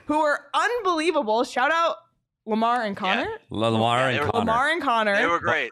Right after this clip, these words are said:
Speaker 2: They were great. They really were.
Speaker 1: So we drew, uh, chips to pick our teams.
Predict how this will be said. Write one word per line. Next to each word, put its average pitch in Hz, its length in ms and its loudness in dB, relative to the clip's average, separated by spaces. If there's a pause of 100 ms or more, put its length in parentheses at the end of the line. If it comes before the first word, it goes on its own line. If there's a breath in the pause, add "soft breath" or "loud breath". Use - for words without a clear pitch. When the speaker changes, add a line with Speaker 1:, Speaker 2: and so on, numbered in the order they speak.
Speaker 2:
They 165 140 0
were 175 100 -4
great. 131 380 -2
They 120 100 -4
really 131 260 -2
were. 107 300 -2 (400 loud breath)
Speaker 1:
So 262 600 0 (180)
we 233 160 0
drew, 277 600 0 (920)
uh, 196 360 0 (100)
chips - 500 -4
to 214 100 -6
pick 226 220 0
our 233 120 4
teams. 190 600 -6